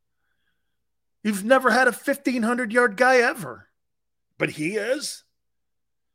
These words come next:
You gotta have the signal caller to do that. If you had Joe Burrow in Philly, yeah, there was,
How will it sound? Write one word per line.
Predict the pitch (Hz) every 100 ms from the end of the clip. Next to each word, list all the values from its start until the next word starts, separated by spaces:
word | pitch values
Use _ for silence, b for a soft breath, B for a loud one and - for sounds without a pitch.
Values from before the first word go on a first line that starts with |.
| _ _ _ _ _ _ _ _ _ _ _ _ _ _ _ _ _
You | 156
gotta | 151 311 349
have | 185 214 262
the | 143
signal | - 359 370 180
caller | - 143 135 123
to | 120
do | 117 120
that. | 110 101 101 _ _ _ _ _ _ _ -
If |
you | 339
had | 285
Joe | 214 277
Burrow | 170 208 302 262
in | 175
Philly, | - 196 202 233
yeah, | 185 269 381 151
there | 151
was, | 180 -